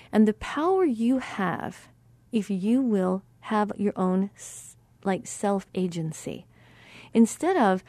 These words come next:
being lazy, and we have a lot of people that don't even understand this, they just follow their brain wherever it takes them. So if their brain starts down a negative path, they just follow right along, being pulled by the nose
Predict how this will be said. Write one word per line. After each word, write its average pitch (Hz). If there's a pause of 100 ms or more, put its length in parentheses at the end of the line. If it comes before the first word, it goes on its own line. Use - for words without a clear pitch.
(220)
being 226
lazy, 208
and 185
we 202
have 196
a 190
lot 202
of 180
people -
that 190
don't 190
even 190
understand 180
this, 160 (320)
they 233
just 254
follow 185
their 190
brain 180
wherever 185
it -
takes -
them. - (480)
So -
if 202
their 202
brain 185
starts 190
down 185
a 185
negative 175
path, 185
they 208
just 196
follow 180
right 202
along, 220
being 208
pulled 196 (140)
by 190
the 196
nose 190